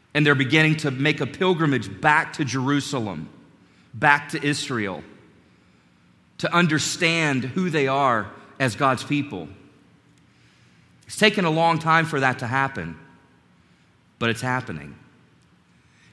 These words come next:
God will fulfill his promises to you. And when he gives you a vision,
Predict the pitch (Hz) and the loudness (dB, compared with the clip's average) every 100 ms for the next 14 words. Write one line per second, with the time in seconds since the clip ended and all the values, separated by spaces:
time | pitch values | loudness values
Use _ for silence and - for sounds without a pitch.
0 | 110 143 135 143 156 156 - - - 120 | -4 2 4 4 2 -2 -10 -20 -12 -2
1 | 139 147 147 160 - 151 131 131 - 131 | 2 2 0 -6 -4 -2 -2 -6 -6 -2
2 | 123 117 113 - - 92 95 78 - - | -2 -2 -6 -8 -8 -8 -8 -10 -14 -20
3 | - _ _ _ _ _ _ _ _ _ | -20 _ _ _ _ _ _ _ _ _
4 | _ 127 123 135 117 175 160 185 170 143 | _ -2 0 0 0 0 2 2 2 2
5 | 175 139 123 170 143 123 104 98 | 2 2 2 2 2 0 -2 -6